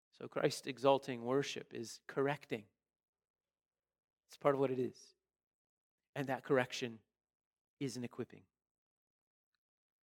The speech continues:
You know, there's a danger that is, I don't know, somewhat unique to our day. That if you don't like your preacher, well, you can easily find one on YouTube more suited to your passions.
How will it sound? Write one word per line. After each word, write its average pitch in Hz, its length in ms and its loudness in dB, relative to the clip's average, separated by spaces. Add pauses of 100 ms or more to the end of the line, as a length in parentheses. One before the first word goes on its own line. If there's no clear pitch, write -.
(560)
You - 60 -16
know, - 60 -10
there's 180 160 4
a 160 60 4
danger 160 420 6
that 139 140 6
is, 127 240 -4 (500)
I 196 100 2
don't 165 120 2
know, 127 80 -2
somewhat 202 600 4
unique 147 360 0
to 156 120 -2
our 143 180 4
day. 127 360 4 (1400)
That 175 100 8
if 180 80 8
you 226 80 8
don't 226 180 10
like 196 320 10
your 190 160 8
preacher, 180 720 4 (1160)
well, 330 100 6
you 262 60 8
can 208 100 8
easily 180 500 8
find 175 720 8
one 170 220 8
on 151 140 6
YouTube 156 420 2
more 175 140 8
suited 147 680 2
to 151 100 -6
your 123 100 0
passions. - 480 -4